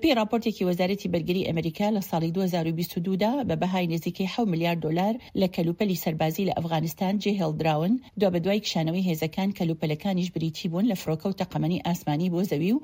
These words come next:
ئۆتۆمبیلی سەربازی و چەک و کەلوپەلی پەیوەندی و کۆمەڵێک شتی دیکە. سەرجەم ئەوانە لەلایەن تالیبانەوە دەستیان بەسەردا گیراوە. ئێران ڕۆژی دووشەممە ڕایگەیاند هیوادارە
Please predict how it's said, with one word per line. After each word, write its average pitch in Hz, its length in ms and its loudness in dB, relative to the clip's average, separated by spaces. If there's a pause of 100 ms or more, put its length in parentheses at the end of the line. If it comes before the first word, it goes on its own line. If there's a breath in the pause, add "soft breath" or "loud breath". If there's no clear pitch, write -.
(160 loud breath)
ئۆتۆمبیلی 196 520 2
سەربازی 160 420 0
و 175 100 -2
چەک 285 180 -2
و 180 120 -2
کەلوپەلی 175 500 -2
پەیوەندی 160 520 0 (240 loud breath)
و 285 60 2 (160)
کۆمەڵێک 190 420 2
شتی 190 220 -2
دیکە. - 260 -2 (420 loud breath)
سەرجەم 175 340 2
ئەوانە 165 400 2
لەلایەن 170 380 2
تالیبانەوە 160 580 0
دەستیان 156 360 -2
بەسەردا 151 420 -2 (200)
گیراوە. - 460 -2 (680)
ئێران 214 280 4
ڕۆژی 208 240 0
دووشەممە 208 380 0
ڕایگەیاند 208 520 2
هیوادارە 208 480 2